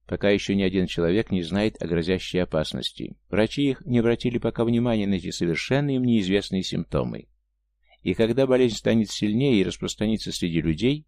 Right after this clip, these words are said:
пройдут долгие годы, пока они распознают, что она происходит от совершенно нового вида бактерий. Эти последние настолько малы, что могут быть видимыми только при помощи наших особых методов просвечивания. Болезнь, очевидно, в лёгких формах,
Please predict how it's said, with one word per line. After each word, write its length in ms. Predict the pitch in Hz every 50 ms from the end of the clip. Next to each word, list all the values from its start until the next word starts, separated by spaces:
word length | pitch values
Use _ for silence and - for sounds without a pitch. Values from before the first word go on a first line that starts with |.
| _ -
пройдут 340 | - 107 117 117 127 123 113
долгие 360 | 113 131 131 127 123 131 135
годы, 360 | 131 135 147 151 123 90 87
пока 240 | 76 - 87 - -
они 320 | - - 90 95 101 95 92
распознают, 640 | 101 98 - - 113 110 101 104 117 120 110 101
что 260 | - - - 104 - -
она 180 | - 95 90
происходит 520 | - 92 92 85 - - - 113 107 104 -
от 140 | - 95
совершенно 580 | - - 92 82 85 - - - 113 113 107 101
нового 400 | 92 87 104 123 131 127 127 117
вида 200 | 107 107 107 107
бактерий. 580 | 101 107 101 - - - 76 67 64 58 - _ _ _ _ _ _ _ _ _ _ _ _ _ _ _ -
Эти 200 | - 90 - -
последние 500 | - - 95 - - - 113 113 107 101
настолько 480 | 95 95 90 - - 101 92 - - 87
малы, 420 | 85 82 85 95 113 131 151 156 _ _ _
что 220 | - - - 123
могут 260 | 123 139 139 131 127 117
быть 160 | 113 107 -
видимыми 640 | 101 120 151 147 135 110 95 82 78 67 50 - - - -
только 260 | 120 120 - - 107
при 120 | - 110
помощи 420 | 104 - 117 120 127 117 - - 117
наших 340 | 104 107 107 - 104 -
особых 420 | - 107 - - 101 92 92 - -
методов 360 | 95 95 - 101 92 92 -
просвечивания. 800 | - 90 85 - - 82 76 - - - 50 55 57 50 - _ _ _ _ _ _ _ _ _ _ _ _ _ _ _ -
Болезнь, 500 | - 92 87 82 98 120 147 147 127 120
очевидно, 420 | 104 - - 104 107 113 107 101 92
в 40 |
лёгких 400 | 98 107 110 - - 87 - -
формах, 520 | - 110 127 135 120 87 - - - _